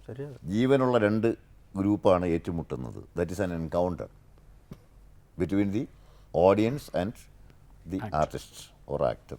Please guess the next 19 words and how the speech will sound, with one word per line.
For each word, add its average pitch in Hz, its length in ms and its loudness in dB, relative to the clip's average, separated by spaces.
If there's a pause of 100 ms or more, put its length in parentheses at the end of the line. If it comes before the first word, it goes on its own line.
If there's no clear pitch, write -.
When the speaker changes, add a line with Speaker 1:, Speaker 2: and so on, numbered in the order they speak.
Speaker 2:
or 58 80 -14 (120)
actress. - 300 -20 (1040)
Speaker 1:
പക്ഷേ 165 180 -2 (120)
എന്നാലും 170 500 2
കൊറസോവയുടെ 185 560 8
ഒരു 165 100 4 (120)
ടീമായിരുന്നല്ലോ. 123 580 4 (220)
കൊറസോവയുടെ 175 420 2
എല്ലാ 175 300 6
സിനിമയിലും 143 440 0
ഒരു 143 40 0
ഗ്രൂപ്പ്, 135 380 -2 (680)
group 139 240 -4
of 151 100 0
ആർട്ടിസ്റ്റുകളാണ്. 92 640 -2 (420)
അങ്ങനെ 185 240 -2
ഒരു, 208 100 0 (120)
ഒരു 165 220 -6
സംഘം 156 400 0